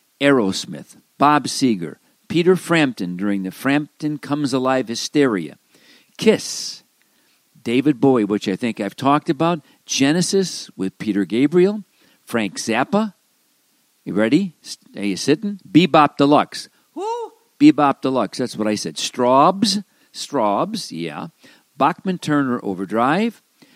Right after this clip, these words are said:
R E O before Kevin Cronin, when a guy named, I think a guy named Murphy, and they were, like, kind of a boogie band in those days. Queen, Kansas, Boston, Robin Trower,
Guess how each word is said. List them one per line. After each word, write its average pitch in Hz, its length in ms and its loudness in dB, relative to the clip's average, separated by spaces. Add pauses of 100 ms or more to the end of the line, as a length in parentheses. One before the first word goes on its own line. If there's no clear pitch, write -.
(160)
R 185 240 4
E 202 100 4
O 196 100 8
before 135 480 0
Kevin 101 440 -4
Cronin, 120 480 -2
when 110 180 -2
a 95 100 -6
guy 113 160 -6
named, 104 220 -6
I 92 60 -10
think 98 180 -8
a 92 180 -8
guy 104 200 -10
named 92 180 -8
Murphy, 113 380 -2
and 131 80 -2
they 107 40 -4
were, 98 120 -4
like, 95 100 -8
kind 101 160 -8
of 85 80 -10
a 87 60 -8
boogie 104 360 -4
band 113 240 -2
in 117 100 -8
those 117 220 -6
days. 139 340 -4 (840)
Queen, 190 600 2 (680)
Kansas, 117 640 0
Boston, 131 800 0
Robin 104 380 0
Trower, 139 580 4